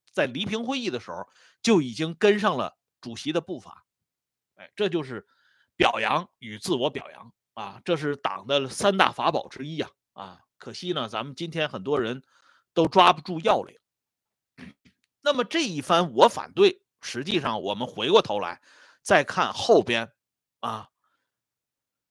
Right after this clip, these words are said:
林彪和邓小平的总结，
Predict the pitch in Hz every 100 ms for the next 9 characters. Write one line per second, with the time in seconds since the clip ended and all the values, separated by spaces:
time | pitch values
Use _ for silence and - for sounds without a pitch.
0 | _ _ _ _ _ 139 131 190 202 202
1 | 190 131 202 131 - - 117 196 110 92
2 | - -